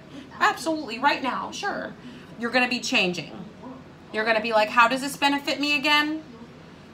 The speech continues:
You know, sometimes in life, Taurus, as most of you know,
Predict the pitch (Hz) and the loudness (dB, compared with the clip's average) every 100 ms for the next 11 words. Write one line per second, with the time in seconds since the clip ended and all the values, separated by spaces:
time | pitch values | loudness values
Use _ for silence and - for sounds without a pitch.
0 | - 294 277 247 240 262 269 285 294 285 | -18 -14 -4 -2 -2 2 0 2 0 0
1 | 277 269 269 277 269 277 277 269 214 214 | -2 2 2 0 0 4 4 4 2 2
2 | 214 214 285 285 302 247 226 240 | 0 0 -4 -2 2 4 4 0